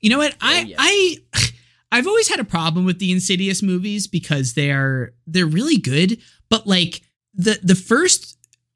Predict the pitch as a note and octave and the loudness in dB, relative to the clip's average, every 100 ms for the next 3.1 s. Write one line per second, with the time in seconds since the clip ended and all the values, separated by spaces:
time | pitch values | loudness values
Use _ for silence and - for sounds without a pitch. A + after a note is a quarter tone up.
0 | _ - - G3+ F3 D#3 C#3 B2+ C3 D3+ | _ -6 -2 0 2 2 2 0 0 -2
1 | D3 B2+ D3 C#3+ B2 - C#3+ C3+ G#2 G2 | -2 0 -2 -4 -8 -2 0 2 0 -2
2 | G2 G#2 - _ _ G#3 C#3+ A#2+ - F#3+ | -6 -8 -14 _ _ -2 -2 -2 -6 -14
3 | - | -16